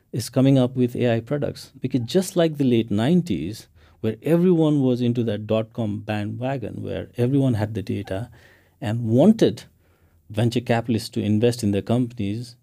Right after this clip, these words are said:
just by being able to collect data.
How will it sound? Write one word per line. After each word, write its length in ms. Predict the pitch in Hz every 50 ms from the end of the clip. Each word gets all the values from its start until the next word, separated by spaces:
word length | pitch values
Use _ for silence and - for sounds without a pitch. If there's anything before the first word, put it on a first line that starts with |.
| _ _
just 360 | - - 202 202 - - -
by 420 | 147 139 135 131 127 123 117 117 113
being 240 | 113 110 110 113 113
able 240 | 120 123 120 113 107
to 100 | 110 -
collect 300 | - - 98 98 98 107
data. 420 | - 123 147 151 - - - -